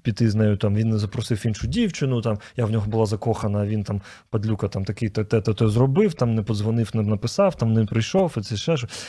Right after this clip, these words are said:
І тому, е, перший раз ці, ці наші часто такі ідеалізовані трошки, е, мрії, вони коли розсипаються, потім ми вже підходимо до цього більш спокійно, розуміємо, що я буду дивитися вже і на плюси, і на мінуси, я вже буду це, але це,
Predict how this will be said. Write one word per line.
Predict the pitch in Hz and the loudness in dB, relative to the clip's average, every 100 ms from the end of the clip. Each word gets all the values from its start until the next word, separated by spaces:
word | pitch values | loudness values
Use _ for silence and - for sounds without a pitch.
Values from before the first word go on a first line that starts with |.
| - - | -12 -4
І | |
тому, | 131 160 160 - - | 0 2 2 -2 -6
е, | 143 139 | -6 0
перший | 160 143 165 | 0 2 2
раз | 156 - | 2 -2
ці, | - - | -12 -10
ці | - 143 | -4 0
наші | 139 123 135 - | 0 0 -4 -2
часто | - 127 - 123 | -2 -2 -2 -6
такі | 123 - 120 117 | -4 -4 -2 0
ідеалізовані | 113 120 120 123 117 107 | 2 2 4 4 4 2
трошки, | - 117 - 110 107 104 | 0 -2 0 2 2 0
е, | - - - | -4 -8 -4
мрії, | 127 123 123 | 0 4 4
вони | 117 135 | 2 0
коли | 135 139 | 2 2
розсипаються, | 147 160 - 269 254 151 - - - - | 2 -2 0 0 2 0 -2 -8 -18 -2
потім | 196 190 | 0 4
ми | 160 | 2
вже | 147 143 143 139 - _ _ _ - | 2 2 0 -2 -10 _ _ _ -10
підходимо | - - 170 147 | -2 0 2 2
до | 131 | 2
цього | 147 131 | 2 2
більш | 131 127 | 2 -2
спокійно, | - 190 262 233 160 131 | -2 -4 0 0 0 -2
розуміємо, | 131 139 151 143 | 0 2 4 4
що | 131 127 123 | 2 0 0
я | 139 | 0
буду | 127 117 | 0 0
дивитися | 117 117 - 113 | 2 0 0 0
вже | 107 110 107 101 | 0 2 2 0
і | 101 | -2
на | 104 | -2
плюси, | 107 113 117 | -4 -4 -2
і | |
на | 127 | 0
мінуси, | 208 196 170 139 | 0 0 -2 -2
я | 120 | 0
вже | 110 110 | 0 0
буду | 104 104 104 - - | 0 -2 -4 -6 -16
це, | - - - | -6 -6 -2
але | - 131 | 2 2
це, | 135 214 | 2 -2